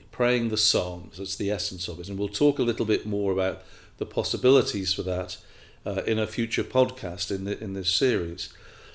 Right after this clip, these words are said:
Um, but ev-, even though I pray this daily, and I, I, it's part of my prayer, and it's, it's developed and, uh, deepened over the years. I've been doing it for several years now.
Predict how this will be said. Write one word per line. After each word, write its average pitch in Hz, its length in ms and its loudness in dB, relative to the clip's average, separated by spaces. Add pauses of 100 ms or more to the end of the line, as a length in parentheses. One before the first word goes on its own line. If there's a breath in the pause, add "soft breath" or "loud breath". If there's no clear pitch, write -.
(140 loud breath)
Um, 113 320 2 (280 soft breath)
but - 340 4 (680)
ev-, 190 300 2 (260)
even 170 440 2
though 120 540 8
I 135 180 8
pray 127 420 4
this 104 280 2
daily, 110 520 4
and 98 120 -2
I, 98 140 0
I, 98 200 -4 (140)
it's 113 140 -4
part 120 320 2
of 90 260 -6 (220)
my 98 180 -4
prayer, 98 360 -2
and 98 120 -4
it's, - 200 -6
it's - 400 -4 (180)
developed 110 600 2
and, 95 280 -4 (180)
uh, 90 200 -4
deepened 98 560 2
over 95 200 0
the 95 100 0
years. 101 440 2
I've 92 60 -8
been 92 100 -4
doing 95 160 -4
it - 60 -6
for 90 180 -4 (400 loud breath)
several 107 360 2
years 101 360 4
now. 82 160 -4